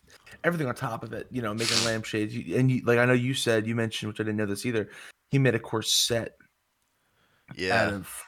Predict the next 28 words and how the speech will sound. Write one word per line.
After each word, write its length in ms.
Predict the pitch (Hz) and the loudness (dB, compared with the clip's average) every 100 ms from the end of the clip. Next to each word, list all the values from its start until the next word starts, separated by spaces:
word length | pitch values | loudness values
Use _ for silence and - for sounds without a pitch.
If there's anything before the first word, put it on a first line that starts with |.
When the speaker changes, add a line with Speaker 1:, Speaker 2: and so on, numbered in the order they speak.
| _ 117 | _ -4
Speaker 1:
a 40 | |
woman's 340 | 117 117 110 - | -2 0 -2 -4
skin, 400 | - 120 101 95 - - _ _ - | -2 0 0 -4 -14 -20 _ _ 2
and 420 | 127 117 113 - _ - | 4 4 0 -6 _ -6
it's 180 | 143 - | -4 0
things 140 | 202 151 | 2 2
like 120 | 120 | 4
that 200 | 131 117 | 4 4
where 100 | 101 | 2
it's 100 | 101 | -2
just, 160 | 120 - | -6 -6
it's 180 | - - | -6 -2
so 280 | - 175 | 4 6
perverted. 680 | 170 139 107 110 117 101 76 | 4 0 -2 0 0 -2 -6
And 180 | - 139 - | -2 0 0
I, 100 | 123 - | 0 2
and 100 | 143 | 4
I 60 | |
know, 380 | 156 165 123 - | 6 6 4 -2
like, 260 | - 113 - | -6 -4 -4
we're 160 | 107 127 | -2 0
never 200 | 123 120 | 2 0
really 240 | 110 107 | 0 0
gonna 140 | 107 101 | -2 -2
understand, 760 | 101 - - 120 123 113 101 | -4 -6 -6 -2 0 -2 -2
but, 280 | 107 98 - - - _ _ - | -2 -4 -6 -16 -20 _ _ -4
um, 300 | 123 113 82 65 - - _ _ _ _ _ _ - | -2 -2 -4 -8 -10 -14 _ _ _ _ _ _ -16
it, 120 | - | -16